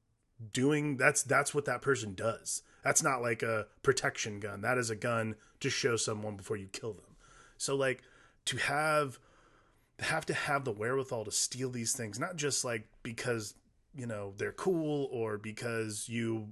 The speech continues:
wanna hawk them, like, just to survive is, I mean, it's just a,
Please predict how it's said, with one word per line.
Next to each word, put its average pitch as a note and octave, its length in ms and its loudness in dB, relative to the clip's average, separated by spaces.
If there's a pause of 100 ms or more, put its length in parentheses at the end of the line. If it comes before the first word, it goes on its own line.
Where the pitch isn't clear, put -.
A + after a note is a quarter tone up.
wanna B2 240 -2
hawk B2 360 0
them, C3+ 200 -2
like, A#2 240 -4
just - 240 0
to B2+ 100 -2
survive A#2 880 -6 (580)
is, C3+ 600 2 (1400)
I B2 80 -2
mean, D3+ 200 2
it's C#3 280 0
just D3+ 240 0
a, - 20 0